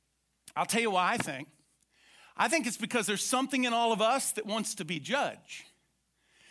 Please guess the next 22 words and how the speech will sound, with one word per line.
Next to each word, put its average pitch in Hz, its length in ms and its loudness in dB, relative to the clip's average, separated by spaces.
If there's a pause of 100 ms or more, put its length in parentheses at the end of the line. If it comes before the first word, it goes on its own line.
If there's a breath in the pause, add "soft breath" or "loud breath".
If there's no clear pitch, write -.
(280 loud breath)
There, 220 140 2
there, 220 200 0
there's 220 220 2
something 320 440 2
in 254 80 2
all 262 160 4
of 220 80 0
us 254 200 2
that 247 100 -6
wants 254 240 -2
to 226 80 -2
sit 320 380 0
in 254 140 0
our 214 140 2
judgment-free 247 880 -2
living 226 360 0
rooms 196 400 -2
with 214 160 -2
our 190 120 2
judgment-free 247 840 -2
rem-, 214 300 -2
remote 196 580 0